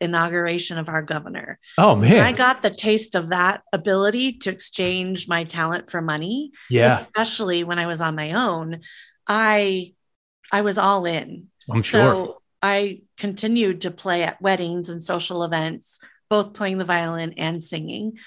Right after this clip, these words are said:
Speaker 1: Now, was this making up most of the money at this point? No. But in college, I started, I was really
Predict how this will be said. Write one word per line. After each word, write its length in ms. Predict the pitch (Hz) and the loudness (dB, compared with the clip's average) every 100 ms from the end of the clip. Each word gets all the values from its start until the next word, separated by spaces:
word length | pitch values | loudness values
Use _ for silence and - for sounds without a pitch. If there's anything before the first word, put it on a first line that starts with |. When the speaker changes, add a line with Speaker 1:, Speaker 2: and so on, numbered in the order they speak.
| - - - _ | -20 -20 -20 _
Speaker 1:
Now, 340 | 220 208 196 180 | 0 2 2 0
was 400 | - 220 220 196 | 0 2 2 2
this 260 | 220 214 | 0 0
making 340 | 226 214 214 190 | -2 -4 -2 -2
up 200 | 185 190 | -2 0
most 280 | 196 190 - | -2 -2 -4
of 40 | |
the 80 | 185 | -2
money 240 | 180 180 | -2 -2
at 200 | 180 175 | -2 -2
this 160 | 202 196 | -4 -8
point? 300 | - 180 - | -6 -8 -6
No. 480 | 180 160 156 165 - _ - _ _ | -4 -4 -4 -8 -16 _ -20 _ _
But 220 | 214 202 | 0 0
in 180 | 208 202 | 0 -8
college, 500 | - 233 233 202 190 | -2 0 2 2 2
I 100 | 180 | -2
started, 640 | 180 - 185 185 180 175 208 - | -2 0 0 0 -2 -4 -8 -2
I 100 | 202 | 0
was 200 | 226 214 | 0 -2
really 300 | 254 269 | -4 -4